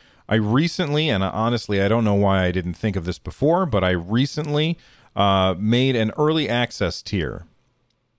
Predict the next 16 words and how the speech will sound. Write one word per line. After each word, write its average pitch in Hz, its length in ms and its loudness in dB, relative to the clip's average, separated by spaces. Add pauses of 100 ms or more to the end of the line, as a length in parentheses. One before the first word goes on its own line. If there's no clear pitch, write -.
on 117 480 0
the 110 220 0
Patreon, 85 720 -2
which 110 180 -4
you 202 80 0
can 220 140 0
find 123 340 0
over 117 220 2
at - 80 -4
patreon 120 580 0
dot 101 220 0
com 110 400 -2
slash 85 420 -2
run 101 340 2
jump 92 280 -2
stomp. 98 460 -2